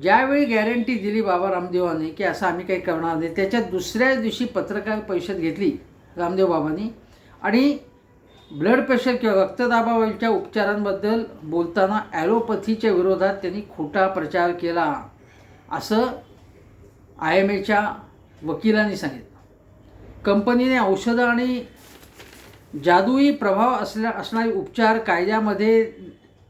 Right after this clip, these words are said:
निर्दिष्ट केलेल्या आजारांवरती उपचाराचे दावे करणाऱ्या जाहिराती सुरूच ठेवल्या.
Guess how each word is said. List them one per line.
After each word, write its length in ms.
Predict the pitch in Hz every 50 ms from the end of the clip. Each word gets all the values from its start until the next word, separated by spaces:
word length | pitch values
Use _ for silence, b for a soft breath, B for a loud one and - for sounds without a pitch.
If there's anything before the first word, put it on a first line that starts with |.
| _
निर्दिष्ट 540 | 170 170 180 190 208 202 262 262 220 - 262
केलेल्या 520 | 240 - - 202 196 202 208 208 226 220 208
आजारांवरती 1040 | - 180 165 165 202 202 208 208 196 202 202 202 202 190 - - 226 233 233 -
उपचाराचे 680 | 185 151 - - - 220 202 202 208 202 196 - 220 214
दावे 380 | 190 165 175 165 175 190 214 220
करणाऱ्या 440 | 214 208 202 190 196 202 202 208
जाहिराती 520 | 185 170 165 151 160 175 190 190 190 220 208
सुरूच 560 | - - - 214 220 247 277 269 202 - -
ठेवल्या. 360 | 196 196 185 190 208 208 185